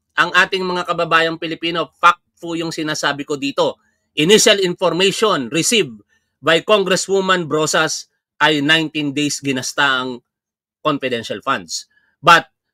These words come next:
as confirmed by Stella Kimbo, it turned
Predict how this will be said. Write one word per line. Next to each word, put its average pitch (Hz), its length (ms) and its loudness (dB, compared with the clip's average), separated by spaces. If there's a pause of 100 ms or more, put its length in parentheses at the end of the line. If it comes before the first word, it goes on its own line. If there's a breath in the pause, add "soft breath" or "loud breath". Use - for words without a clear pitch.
(140)
as 151 160 -2
confirmed 180 720 4 (400)
by 175 320 4
Stella 214 320 4
Kimbo, 185 560 -2 (160)
it 156 240 -6
turned 233 400 4